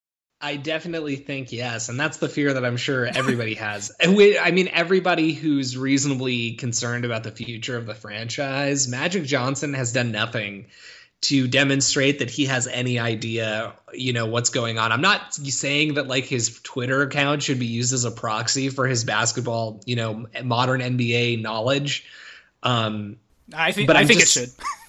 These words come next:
Speaker 1: Yeah, I mean, maybe it should. I don't know. I, even with, notwithstanding that, I would just say that, like, you know, he, he has not had a, uh,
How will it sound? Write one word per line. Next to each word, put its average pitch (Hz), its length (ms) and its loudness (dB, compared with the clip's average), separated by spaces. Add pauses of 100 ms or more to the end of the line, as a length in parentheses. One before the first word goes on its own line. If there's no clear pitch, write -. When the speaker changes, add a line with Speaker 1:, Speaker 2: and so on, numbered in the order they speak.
(280)
Speaker 1:
Yeah, 269 420 6
I 208 60 4
mean, 247 160 0
maybe 240 240 2
it 202 100 -2
should. 180 160 0
I 165 100 0
don't 180 140 2
know. 131 260 0
I, 160 240 -6
even 214 380 -2
with, 160 160 2
notwithstanding 143 1000 -2
that, 131 340 -4
I 123 140 -2
would 123 140 -2
just 123 240 0
say 127 240 0
that, 120 160 -6
like, 113 400 -8 (1400)
you 156 120 4
know, 143 260 4
he, 135 200 -6
he 190 640 0
has 170 380 0
not 151 280 4
had 160 320 0
a, 135 380 -8
uh, 127 260 -2